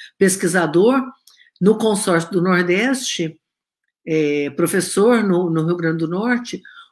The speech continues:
O Sérgio, ele, é, o Sérgio Rezende, é, eles fizeram um trabalho mostrando que oitenta por cento das mortes que aconteceram no Brasil podiam ter sido evitadas.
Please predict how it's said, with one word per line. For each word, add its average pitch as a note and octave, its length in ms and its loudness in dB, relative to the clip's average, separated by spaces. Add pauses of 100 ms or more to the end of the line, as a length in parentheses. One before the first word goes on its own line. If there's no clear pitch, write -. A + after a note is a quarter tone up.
O E4 160 2
Sérgio, A#3+ 1000 0
ele, A#3 680 4
é, E3 320 0
o E3+ 40 -6
Sérgio F#3 320 -2
Rezende, F3 680 2 (520)
é, F#3 220 2 (100)
eles G#3+ 300 2
fizeram G3+ 340 2
um F#3+ 40 -2
trabalho G#3 520 2
mostrando B3 680 4
que C#4+ 180 0 (260)
oitenta E4+ 760 2
por F4+ 200 2
cento A3+ 560 -4
das B3+ 360 2
mortes A#3 640 0
que A#3+ 80 -4
aconteceram A#3 640 -2
no A3+ 100 -4
Brasil G3 580 -2 (540)
podiam B3 400 4
ter B3+ 100 2
sido B3 240 -2
evitadas. F#3+ 800 -6